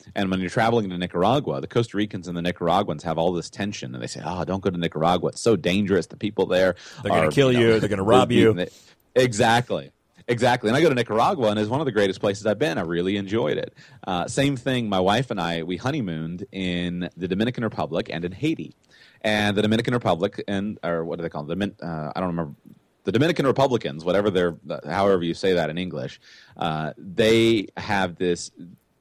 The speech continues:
Speaker 1: a relationship of tension, many of them, with Haiti, with Haitians.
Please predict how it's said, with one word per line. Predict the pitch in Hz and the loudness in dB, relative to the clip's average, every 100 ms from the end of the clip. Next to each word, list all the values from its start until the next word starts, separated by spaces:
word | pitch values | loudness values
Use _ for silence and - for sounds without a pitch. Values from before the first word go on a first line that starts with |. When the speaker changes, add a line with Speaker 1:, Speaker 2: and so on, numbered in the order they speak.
| _ _ - | _ _ -8
Speaker 1:
a | 101 | -2
relationship | 101 110 120 110 95 85 | 2 2 0 -4 -4 -4
of | 82 | -8
tension, | - 123 - - 67 87 | -4 -4 -4 -10 -12 -8
many | 98 98 | -4 -4
of | 87 71 | -4 -6
them, | 71 80 | -8 -4
with | 80 78 | -4 -4
Haiti, | - 156 - | -4 -4 -4
with | 92 90 | -6 -2
Haitians. | 131 175 - - | -2 -2 -8 -16